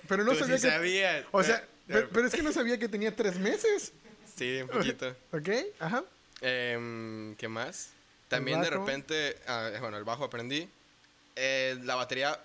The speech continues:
Speaker 2: me gusta pegarle, pero honestamente no sé, no.
Speaker 1: <laughs> Me gusta ese ruido.
Speaker 2: Pero, pues, de repente, no sé, por ejemplo, ha habido retiros en los que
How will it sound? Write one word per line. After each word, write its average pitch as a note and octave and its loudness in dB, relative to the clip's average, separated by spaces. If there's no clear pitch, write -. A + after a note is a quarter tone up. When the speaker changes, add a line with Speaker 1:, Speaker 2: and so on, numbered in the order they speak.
Speaker 2:
me C3 -4
gusta C3+ -4
pegarle, C3 -2
pero A#2 -4
honestamente A2+ -6
no A2+ -4
sé, A2 2
no. G#2+ -4
Speaker 1:
<laughs> - -14
Me A3 -8
gusta F#3+ -8
ese E3 -4
ruido. C3+ -6
Speaker 2:
Pero, E3+ 4
pues, E3 -6
de F3 0
repente, G3 -4
no F#3+ -4
sé, F#3+ -2
por E3 -8
ejemplo, B2+ -4
ha - 0
habido D3 0
retiros C3+ -6
en B2+ -6
los A2 -8
que G#2 -6